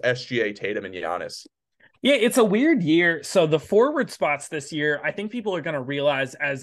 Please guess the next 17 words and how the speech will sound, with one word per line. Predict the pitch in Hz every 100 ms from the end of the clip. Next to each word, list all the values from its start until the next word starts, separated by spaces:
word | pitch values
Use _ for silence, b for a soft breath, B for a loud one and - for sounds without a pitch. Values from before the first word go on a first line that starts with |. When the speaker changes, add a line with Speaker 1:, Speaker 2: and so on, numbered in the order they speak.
| -
Speaker 2:
everyone's | 143 139 156 147 147
all | 143 143
N | 143 139
B | 131
A | 131
teams | 131 139 139 -
start | 143 131
coming | - 135 127
out, | 123 127 -
the | 139
forwards | - 254 320 220 156
are | 156
a | 139
bit | 160 131
weak | 175 202
this | - 107 -
year. | - -